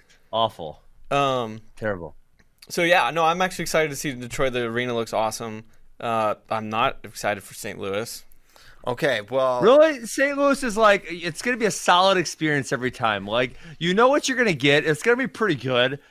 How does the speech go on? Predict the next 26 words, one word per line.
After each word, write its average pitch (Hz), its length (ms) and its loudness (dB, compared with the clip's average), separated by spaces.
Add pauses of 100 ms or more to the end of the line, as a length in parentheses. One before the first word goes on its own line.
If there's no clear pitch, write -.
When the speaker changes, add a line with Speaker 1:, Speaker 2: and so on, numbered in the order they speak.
(280)
Speaker 1:
It's, 185 260 -4
you 185 120 -2
know, 165 200 2
it's 160 140 -6
not 240 60 4
gonna 240 80 4
be 233 80 -2
anything 185 260 -2
new 147 260 4
or 147 80 2
totally 143 320 0
exciting, 143 420 -2
but 220 100 -2
it's 208 100 -6
gonna 240 160 -2
be 226 120 -4
solid. 190 500 0
Speaker 2:
The, 180 340 -2
the, 156 100 -2
well, 170 140 2
okay, 151 240 -2
the 120 200 -6
in-arena 131 840 -2
experience 107 560 -8
is 101 100 -14
fine. 92 480 -6